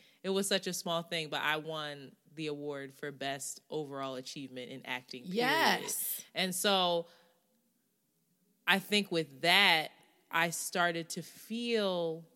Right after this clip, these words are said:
Speaker 1: less of an imposter, not only because I was getting those accolades, but because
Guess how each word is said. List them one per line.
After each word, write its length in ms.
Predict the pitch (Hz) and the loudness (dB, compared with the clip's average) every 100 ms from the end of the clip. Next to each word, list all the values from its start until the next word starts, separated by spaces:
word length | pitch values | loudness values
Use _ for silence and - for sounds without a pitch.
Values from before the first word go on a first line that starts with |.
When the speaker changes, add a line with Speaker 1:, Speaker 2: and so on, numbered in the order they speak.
| _ _ - | _ _ -20
Speaker 1:
less 340 | 156 170 180 190 | -4 0 0 0
of 120 | 175 | -4
an 100 | 165 | -4
imposter, 680 | 160 - 160 156 - 147 147 _ _ _ _ _ | -4 0 -2 -2 -6 -6 -8 _ _ _ _ _
not 340 | 170 185 240 - | 2 6 6 6
only 720 | 220 214 214 196 180 175 180 - - | -2 -2 -2 -4 -4 -8 -12 -16 -12
because 480 | 160 170 - 165 160 | -10 -8 -2 -2 -2
I 140 | - 156 | -2 -2
was 160 | 151 - | -4 -4
getting 280 | 160 160 | -4 -4
those 220 | 156 143 - | -6 -8 -4
accolades, 880 | 139 147 190 190 214 247 262 - - _ - | -2 -2 -4 -6 -4 -4 -8 -10 -16 _ -8
but 200 | 160 156 | -4 -4
because 580 | 180 170 - 180 156 147 | -6 -10 -4 -2 0 -4